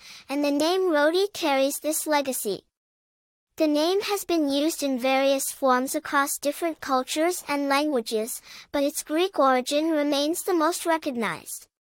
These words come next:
While the name Rhodi is not extremely common, it has been used by several notable people. For instance,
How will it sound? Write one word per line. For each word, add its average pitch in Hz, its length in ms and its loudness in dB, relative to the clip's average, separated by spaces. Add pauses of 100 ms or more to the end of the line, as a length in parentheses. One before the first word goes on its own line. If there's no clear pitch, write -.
(680)
While 320 280 4
the 320 100 4
name 392 400 2
Rhodi 302 460 2
is 269 120 -2
not 294 300 2
extremely 277 680 -2
common, 240 540 0 (300)
it 262 120 -8
has 302 180 -2
been 294 240 0
used 311 340 -2
by 269 140 2
several 339 520 0
notable 277 480 2
people. 320 520 -4 (920)
For 381 160 -2
instance, 349 680 -2